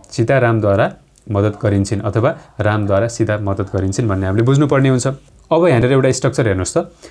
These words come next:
हाम्रो इङ्ग्लिसमा सेन्टेन्स बनाउँदाखेरि के हुन्छ? सब्जेक्ट, भर्ब र अब्जेक्टको फर्ममा हुन्छ normally। अब सब्जेक्ट भन्ने बित्तिकै काम गर्ने व्यक्ति अथवा वस्तु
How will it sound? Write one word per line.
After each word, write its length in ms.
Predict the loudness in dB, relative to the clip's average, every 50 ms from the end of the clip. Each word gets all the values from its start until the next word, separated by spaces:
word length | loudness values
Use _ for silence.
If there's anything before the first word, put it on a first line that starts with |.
| -20 _ _ _
हाम्रो 260 | -2 0 2 2 0
इङ्ग्लिसमा 560 | 0 2 2 2 2 2 0 0 0 0 0
सेन्टेन्स 460 | 0 0 -2 -2 0 -2 -2 -4 -4 -4
बनाउँदाखेरि 440 | -4 -2 0 0 -2 0 -2 -2 0
के 120 | 0 0
हुन्छ? 220 | 2 2 2 0 -2 -4 -4 -12 _ _ -12
सब्जेक्ट, 580 | -6 -2 0 0 0 2 0 0 0 -2 -8
भर्ब 340 | -12 -4 -2 0 0 0 0 0
र 240 | -2 -2 -2 -8 -18 -20 -20 -4 0
अब्जेक्टको 400 | 0 2 2 0 -2 -2 -4 -4
फर्ममा 260 | -2 -2 0 0 -2
हुन्छ 180 | -2 -2 -2 -2
normally। 400 | 0 0 0 0 -2 -4 -6 -8 -12 -16 _ _ -20 -20 -20 -20 -12 -4 -2
अब 120 | -2 -2
सब्जेक्ट 440 | 0 0 0 0 2 0 0 0 0
भन्ने 220 | -2 -2 -2 -2 -2
बित्तिकै 360 | -4 -4 -2 0 0 0 -2 -2 -8 -18 -20 -6 -2
काम 260 | 0 2 2 2 2
गर्ने 220 | 2 2 2 2 0
व्यक्ति 300 | 0 -2 -2 -2 -2 -2
अथवा 240 | -2 0 0 0 0
वस्तु 360 | 0 -2 -4 -4 -8 -10